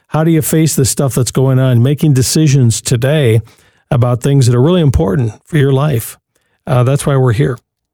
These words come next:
And we teach over and over these principles of decision,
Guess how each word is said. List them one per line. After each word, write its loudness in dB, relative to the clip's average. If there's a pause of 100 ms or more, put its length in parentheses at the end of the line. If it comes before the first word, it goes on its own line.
(240)
And 2
we 2
teach -2
over 0
and 0
over 0
these 0
principles 0
of 0
decision, 0